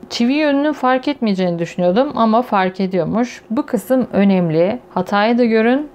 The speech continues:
doğruyu da görün. İşte bu da yapmanız gereken hareket. Yukarı doğru döndürmek çok işinize yarayacak. Bunu zaten dokurken anlayacaksınız. Doğru hareket bu. Çiviler yukarıya doğru. Şimdi dokumaya başlayabiliriz. Beş milimetrelik hasır ipim var.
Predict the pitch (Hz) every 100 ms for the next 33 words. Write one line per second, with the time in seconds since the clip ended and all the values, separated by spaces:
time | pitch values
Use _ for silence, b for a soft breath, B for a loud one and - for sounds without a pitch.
0 | - 175 165 147 139 - - 160 - -
1 | - 165 220 262 262 254 226 226 208 196
2 | 175 151 151 156 147 147 151 220 269 -
3 | 196 226 233 196 175 165 170 165 165 170
4 | 226 269 - 196 180 160 - 156 156 156
5 | 151 151 151 208 254 269 190 196 208 196
6 | 196 208 190 185 185 196 214 233 170 170
7 | 170 170 175 170 - 151 180 277 277 180
8 | 180 170 160 156 160 196 269 - 185 160
9 | 147 139 - - 170 151 175 247 247 202
10 | 196 180 156 139 127 131 - - - -
11 | 349 302 226 190 185 160 196 277 285 269
12 | - 285 254 247 147 143 - - - 330
13 | - 262 226 214 208 220 247 262 233 -
14 | 240 208 226 202 165 208 269